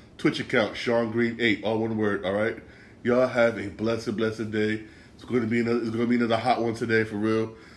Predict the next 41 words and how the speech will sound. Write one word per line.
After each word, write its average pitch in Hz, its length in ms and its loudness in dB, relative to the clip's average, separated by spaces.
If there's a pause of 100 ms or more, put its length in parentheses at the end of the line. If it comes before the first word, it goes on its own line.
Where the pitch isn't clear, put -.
(120)
So 123 160 -2
please, 135 400 2
oh 127 80 2
yeah, 113 200 2
please 123 400 2
drink 113 260 0
plenty 120 280 -2
of 113 100 -2
water, 110 380 0 (300)
especially 127 320 0
to 131 80 2
my 113 140 0
people 120 520 0
in, 98 220 -4 (760)
in, 113 160 0 (120)
yo, 120 180 2
in 101 80 -6
Texas. 120 560 -2
Yo, 117 240 2
drink 123 480 -2
a 113 40 -4
lot 113 260 2
of 110 100 -2
water. 104 400 0 (320)
Be 104 140 -2
careful 117 440 0
with 110 280 0
this 101 300 -6
heat. 120 300 2
It's 95 200 -4
real. 117 500 0 (880)
I, 120 220 0 (100)
I, 117 80 4
I, 123 480 0
I 117 60 6
forgot 117 180 -2
to 123 60 -2
bring 127 140 2
this 117 100 0
out 101 120 2
yesterday. 120 640 0